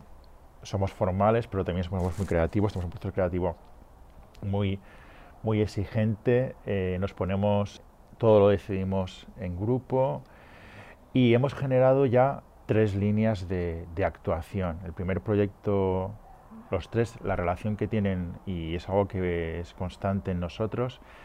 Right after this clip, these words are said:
es que intentamos relacionar o relacionamos literatura y fotografía. El primer año, eh, apostamos por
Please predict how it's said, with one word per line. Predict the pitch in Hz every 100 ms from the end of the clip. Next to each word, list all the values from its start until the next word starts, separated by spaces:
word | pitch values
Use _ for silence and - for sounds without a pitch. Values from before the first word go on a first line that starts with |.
| - -
es | 98 -
que | - 117 -
intentamos | 101 95 92 98 110
relacionar | 107 104 101 104 104 107 -
o | - 80 82
relacionamos | 87 76 80 - 90 90 95 107 - - - - - - -
literatura | 101 - 117 107 - 101
y | 101
fotografía. | - - 80 80 82 78 - - - - - - - - - - - - -
El | 98
primer | 95 98 104
año, | 113 123 123 123 131 - -
eh, | 98 92
apostamos | 85 87 - 98 104 113
por | - 110 104 101 95 92 90